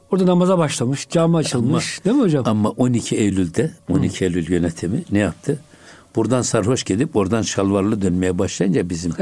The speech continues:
Speaker 1: <laughs>
Speaker 2: e, gurbetçi kardeşlerimiz dediler ki burada tehlike var.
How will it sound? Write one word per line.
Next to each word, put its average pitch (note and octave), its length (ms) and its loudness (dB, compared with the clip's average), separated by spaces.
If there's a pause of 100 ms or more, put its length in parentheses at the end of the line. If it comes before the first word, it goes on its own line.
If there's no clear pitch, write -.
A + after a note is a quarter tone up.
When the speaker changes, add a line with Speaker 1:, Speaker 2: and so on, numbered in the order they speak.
(240)
Speaker 1:
<laughs> - 320 -14
Speaker 2:
e, F2+ 340 -2
gurbetçi G2+ 460 0
kardeşlerimiz F2 880 -2 (400)
dediler F#2+ 300 0
ki F2 160 -4
burada F#2+ 240 0
tehlike F2+ 540 -2
var. C3 220 -4